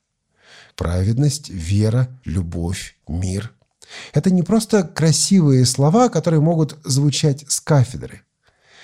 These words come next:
Это реальность жизни каждого христианина. Это то, что Бог производит в нас.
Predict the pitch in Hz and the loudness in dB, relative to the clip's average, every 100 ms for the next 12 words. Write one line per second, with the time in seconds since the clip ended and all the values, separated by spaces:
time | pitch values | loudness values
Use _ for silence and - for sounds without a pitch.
0 | - _ - 151 170 160 165 196 196 170 | -20 _ -2 0 4 4 4 4 4 2
1 | 156 - - 120 160 160 151 143 - 151 | 0 -4 -4 0 0 2 0 0 2 2
2 | 147 131 131 123 - 123 - - 123 120 | 2 2 2 2 0 -4 -2 2 2 4
3 | 107 76 - _ _ _ _ _ _ - | 0 -2 -14 _ _ _ _ _ _ -2
4 | 110 - - - 202 180 95 - _ _ | -2 -2 -8 0 2 2 0 -4 _ _
5 | - - 120 151 160 - 147 123 127 156 | -16 -4 0 0 -2 0 2 2 2 2
6 | 139 135 175 196 110 - | 0 -2 0 2 2 -2